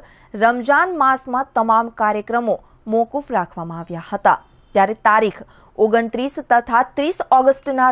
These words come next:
રોજ તાજિયા જુલુસ તથા સદભાવના મિલન કાર્યક્રમને પણ પ્રાંતિજ તાજિયા કમિટીએ સરકારના નિર્ણયનું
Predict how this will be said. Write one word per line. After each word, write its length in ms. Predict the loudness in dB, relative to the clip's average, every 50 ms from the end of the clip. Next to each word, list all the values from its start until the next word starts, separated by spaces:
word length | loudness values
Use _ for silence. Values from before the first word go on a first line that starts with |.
| 2 0
રોજ 260 | 0 0 0 -2 -6 _ _ _ -20 -20 _ -2 0
તાજિયા 520 | 2 2 2 0 2 2 4 4 4 2 0 -4
જુલુસ 340 | -2 -2 -4 -6 -8 -10 -18 _ -2 -2
તથા 320 | -2 0 0 2 2 2 2 -2 -12 -20 _ _ _ 2
સદભાવના 720 | 2 4 4 4 0 -2 0 0 2 2 2 2 0 0 0 0
મિલન 340 | -4 -6 -4 -4 -4 -6 -4 -2
કાર્યક્રમને 600 | 2 2 2 2 0 -6 -2 -4 -2 -2 -2 -6 -6 0 0
પણ 160 | -2 -2 -2 _ _ -4
પ્રાંતિજ 460 | 0 2 2 2 2 -2 -6 -10 -10 -12 -4 0 0
તાજિયા 420 | 0 0 -2 -2 -2 -2 -2 -2
કમિટીએ 500 | -4 -8 -8 -8 -12 -12 -14 -6 -6 -6 -6
સરકારના 640 | -4 -4 -4 -4 -2 0 0 0 0 0 -2 -6 -6
નિર્ણયનું 580 | -6 -8 -10 -10 -8 -8 -8 -6 -6 -6 -8